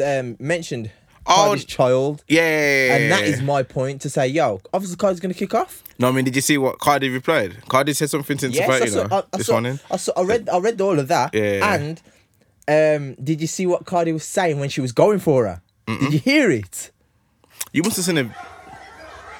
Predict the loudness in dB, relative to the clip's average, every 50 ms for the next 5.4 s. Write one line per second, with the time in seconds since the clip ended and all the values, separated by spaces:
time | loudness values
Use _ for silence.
0 | -20 -18 -18 -14 -8 -6 -6 -6 -4 -2 -2 -2 0 -2 -2 0 0 2 0 0
1 | 0 -2 -2 -2 -2 -2 -2 -4 -4 -6 -6 -6 -6 -6 -4 -2 -2 -2 -2 -2
2 | -2 -4 -4 -4 -4 -4 -4 -6 -4 -2 -2 -2 -2 -2 -4 -4 -4 -6 -6 -8
3 | -6 -4 -4 -4 -4 -4 -2 -2 -2 -2 -4 -4 -6 -4 -2 -2 -2 -4 -4 -4
4 | -4 -2 -2 -4 -4 -8 -18 -20 _ _ _ _ -4 -2 -2 -2 -2 -6 -12 _
5 | -6 -2 0 0 0 0 -2 -4